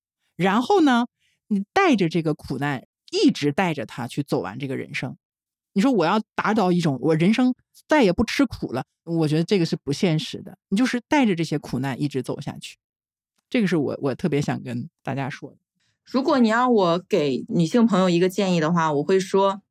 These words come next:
Speaker 2: 相信自己拥有理财的能力。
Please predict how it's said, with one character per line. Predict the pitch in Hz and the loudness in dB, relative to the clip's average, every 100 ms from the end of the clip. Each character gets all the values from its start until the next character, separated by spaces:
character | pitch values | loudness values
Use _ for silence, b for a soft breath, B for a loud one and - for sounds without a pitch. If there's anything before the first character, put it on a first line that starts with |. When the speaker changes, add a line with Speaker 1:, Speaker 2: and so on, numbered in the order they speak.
| _ - | _ -4
Speaker 2:
相 | 247 254 | 0 2
信 | 254 214 | 4 2
自 | 220 202 | 2 0
己 | 165 147 - _ | 2 0 -2 _
拥 | 220 285 | 0 4
有 | 262 175 | 4 2
理 | 147 | 0
财 | - 139 | -4 -2
的 | 165 | 0
能 | 151 - | 0 0
力。 | 156 127 | -2 -4